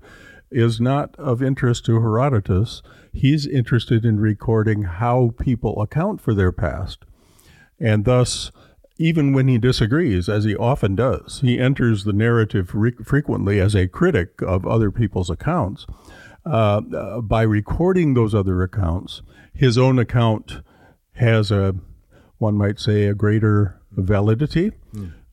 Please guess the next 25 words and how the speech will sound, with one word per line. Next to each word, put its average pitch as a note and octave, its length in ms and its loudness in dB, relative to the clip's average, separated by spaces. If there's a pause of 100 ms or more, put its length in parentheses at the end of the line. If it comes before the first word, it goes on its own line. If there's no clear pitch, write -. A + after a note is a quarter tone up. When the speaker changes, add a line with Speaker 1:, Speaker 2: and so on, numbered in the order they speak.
(160)
Speaker 1:
even C#3 240 4
though C3 140 4
he's C#3 200 2
wrong B2 420 2
also E2+ 680 -4
on G2+ 160 2
Speaker 2:
Hmm. F#2+ 60 2
Speaker 1:
many A2 220 2
of F#2+ 120 0
his G2+ 160 0
own G2 180 2
judgments. F2 580 -2
Speaker 2:
If A2 120 -6
I B2 120 2
understand, A#2 720 0
to - 80 -8
summarize A2 380 -2
what - 180 -6
you're F#2 100 -4
saying, G2 420 0 (440)
Thucydides A#2+ 760 0
wants A#2 300 -2
to B2+ 120 -2
establish G#2+ 640 -2
what A#2 160 -4